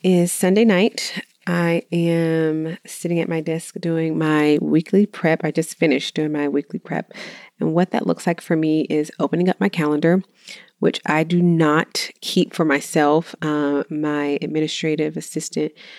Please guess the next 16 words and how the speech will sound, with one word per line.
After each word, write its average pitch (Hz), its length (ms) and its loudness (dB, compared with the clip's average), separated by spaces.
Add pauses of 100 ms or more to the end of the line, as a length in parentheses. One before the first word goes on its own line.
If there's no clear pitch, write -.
(200)
does 180 180 4
that. 165 400 2
She 156 300 -2
adds 156 340 -2
everything 151 520 -2
to - 140 0
my 226 120 6
calendar 196 400 2
that 160 180 -2
I 156 140 0
can 156 180 -6
then 151 180 0
see 156 200 -4
in 151 100 -2
real 147 180 0
time. 156 440 -4